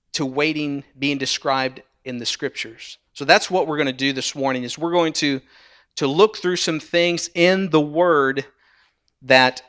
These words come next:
applies to waiting, okay? And I'm gonna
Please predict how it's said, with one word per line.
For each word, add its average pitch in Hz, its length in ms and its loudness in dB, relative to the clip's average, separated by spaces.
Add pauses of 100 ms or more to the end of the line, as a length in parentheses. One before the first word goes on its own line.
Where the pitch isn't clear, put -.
applies 160 760 0
to 135 380 -2 (520)
waiting, 113 580 -4 (520)
okay? 170 380 4 (600)
And 135 100 4
I'm 175 120 8
gonna 180 280 2